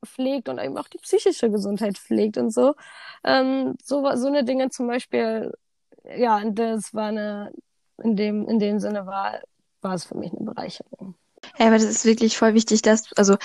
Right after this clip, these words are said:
Speaker 2: man sucht sich ja meistens auch Partner, von denen man irgendwas, also Partner im Leben generell, von
Speaker 1: Ja,
Speaker 2: denen man irgendwas lernen kann.
Speaker 1: definitiv.
Speaker 2: Also die einem irgendwas geben können
Speaker 1: Und
Speaker 2: im
Speaker 1: Pamela
Speaker 2: positiven
Speaker 1: Reif
Speaker 2: Sinne so.
Speaker 1: Workouts waren auf jeden Fall eine Bereicherung für meinen, für meinen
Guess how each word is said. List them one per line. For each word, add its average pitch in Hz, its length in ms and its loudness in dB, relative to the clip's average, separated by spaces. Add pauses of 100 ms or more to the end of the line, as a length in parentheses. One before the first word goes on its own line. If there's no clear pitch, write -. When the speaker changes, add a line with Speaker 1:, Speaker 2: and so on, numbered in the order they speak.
(260)
Speaker 2:
man 208 140 4
sucht 220 220 6
sich 233 140 6
ja 220 80 6
meistens 202 400 2
auch 220 120 2
Partner, 202 480 4
von 202 220 4
denen 196 160 6
man 190 140 6
irgendwas, 196 580 4
also 185 220 4
Partner 196 300 2
im 190 60 2
Leben 185 180 6
generell, 185 380 4
von 240 120 4
Speaker 1:
Ja, 214 40 8
Speaker 2:
denen 196 100 8
man 196 100 6
irgendwas 196 300 4
lernen 202 260 6
kann. 208 220 2
Speaker 1:
definitiv. 214 180 4 (920)
Speaker 2:
Also 190 120 6
die 190 120 4
einem 185 100 6
irgendwas 208 320 4
geben 196 400 6
können 202 300 4
Speaker 1:
Und 247 80 8
Speaker 2:
im 190 80 4
Speaker 1:
Pamela 240 340 6
Speaker 2:
positiven 226 160 4
Speaker 1:
Reif 190 140 2
Speaker 2:
Sinne 180 240 4
so. 185 100 4
Speaker 1:
Workouts 202 240 0
waren 220 220 -6
auf 220 120 -10
jeden 226 120 -6
Fall 226 160 -8
eine 220 80 -6
Bereicherung 214 600 -8
für 214 140 -10
meinen, 208 520 -6
für - 140 -4
meinen 208 340 0